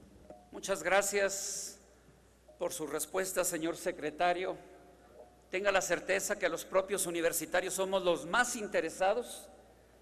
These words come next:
en que se instale la mesa y que se abran las universidades de forma transparente,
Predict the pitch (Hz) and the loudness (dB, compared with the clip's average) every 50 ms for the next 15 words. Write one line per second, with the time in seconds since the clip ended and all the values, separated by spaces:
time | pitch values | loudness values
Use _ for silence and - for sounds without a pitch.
0 | - - - _ _ - 151 147 - 147 - 165 139 - - - 180 190 196 190 | -20 -20 -20 _ _ -12 -10 -8 -6 -6 -4 -4 -4 -4 2 4 4 4 6 4
1 | 180 175 160 156 160 170 185 180 - - 196 190 196 190 - - - - - - | 4 4 2 2 2 0 0 0 2 2 2 2 0 -2 -10 -16 -18 -20 -20 -20
2 | - - - - - - - 147 - - 151 - - 165 165 170 180 175 175 160 | -20 -20 -20 -20 -16 -12 -12 -10 -6 -4 -4 0 2 2 2 4 2 2 0 2
3 | 160 - 147 139 143 147 151 - - 156 143 147 165 165 180 165 - 120 117 131 | 0 0 -2 -2 -2 -2 -2 -2 -4 -4 0 0 0 0 0 -4 -8 -10 -6 -2
4 | 160 165 170 175 165 - - 135 143 143 - - - 143 135 151 170 170 165 - | -2 0 0 0 -2 -2 0 0 0 -2 -2 -2 -2 0 0 0 0 -2 -2 -4
5 | 185 180 165 | -4 -4 -4